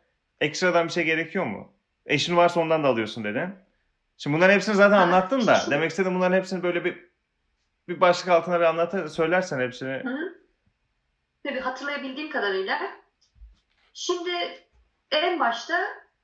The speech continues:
Speaker 2: meslek denkliği. Meslek denkliği olacak mutlaka cebinizde. Hangi mesleğe başvuruyorsanız eyaletin listesine bakacaksınız.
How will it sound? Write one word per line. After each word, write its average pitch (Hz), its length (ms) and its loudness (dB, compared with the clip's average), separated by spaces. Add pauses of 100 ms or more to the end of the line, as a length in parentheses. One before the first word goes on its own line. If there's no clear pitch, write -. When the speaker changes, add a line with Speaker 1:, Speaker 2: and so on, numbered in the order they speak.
(140)
Speaker 2:
meslek 247 880 -8 (680)
denkliği. 185 760 -6 (760)
Meslek 269 480 -10
denkliği - 600 -10 (100)
olacak 202 400 -6
mutlaka 185 540 -6
cebinizde. - 720 -12 (360)
Hangi 320 300 -2
mesleğe 302 440 -6
başvuruyorsanız 294 880 -6 (160)
eyaletin 240 640 -4
listesine 233 420 -10
bakacaksınız. - 840 -12